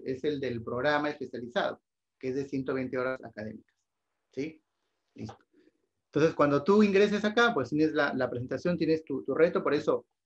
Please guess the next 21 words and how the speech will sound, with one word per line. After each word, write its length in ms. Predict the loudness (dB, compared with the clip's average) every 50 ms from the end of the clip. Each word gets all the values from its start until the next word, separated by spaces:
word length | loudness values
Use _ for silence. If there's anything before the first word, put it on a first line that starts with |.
| _ _ -8
les 140 | -6 -6 -6 -4
repito, 540 | -6 -4 0 0 0 0 -2 -4 -4 -8 _ _ _ _ _ _ _ _ _ _ -20 -20 -14 -4
mi 140 | 0 0 0
intención 560 | 2 2 0 0 0 2 2 2 2 4 2
con 140 | 0 0 -2
este 180 | 0 -2 -4
programa 380 | -2 -2 -2 0 0 -2 0 -2
es 160 | -4 -4 -4
que 60 | -6
ustedes 320 | -8 -4 -4 -4 -4 -4 -6
generen 320 | -6 -4 -2 -2 -2 -2
resultados. 540 | -2 -4 -4 -6 -6 -4 -4 -4 -4 -6 -12 _ -8
Mi 80 | -6 -4
intención 380 | -4 -4 -4 -2 -2 -2 0
no 80 | 0 0
es 280 | 0 0 0 -2 -6 _ _ _ 0
darte 260 | 0 0 0 -2 -6
un 80 | -4
curso 360 | -2 0 -2 -2 -2 -4 -4 -4
para 200 | -2 -4 -4 -4
solamente 760 | -2 -2 -2 -2 -2 -4 -4 -2 -2 -2 -2 -2 -6 -14